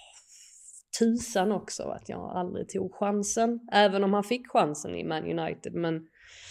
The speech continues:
ja, det var ju inte riktigt rätt omständigheter för honom, men att han kanske kommer titta tillbaka och känna att det var synd att han aldrig fick chansen i en,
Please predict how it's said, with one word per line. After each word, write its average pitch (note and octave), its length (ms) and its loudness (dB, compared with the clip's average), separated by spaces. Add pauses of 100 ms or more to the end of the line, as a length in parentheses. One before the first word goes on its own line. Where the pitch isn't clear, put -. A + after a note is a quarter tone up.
(200)
ja, F3+ 220 0
det F#3+ 80 2
var F#3 100 6
ju F#3 60 8
inte F#3 160 2
riktigt F3+ 280 -4
rätt E3 180 -4
omständigheter E3+ 760 -4
för - 180 -2
honom, E3+ 380 -6
men F#3 220 4
att F3 120 2
han E3+ 240 -4
kanske E3+ 240 -4
kommer F3+ 220 -2
titta E3+ 220 -10
tillbaka E3+ 480 -2
och F#3 80 0
känna F#3 280 0
att D#3+ 80 -6
det - 60 -8
var E3+ 80 -2
synd G3 400 0
att E3+ 120 -6
han E3+ 120 -6
aldrig E3 240 -6
fick E3 140 -12
chansen E3 440 -6
i - 80 -2
en, E3 120 -6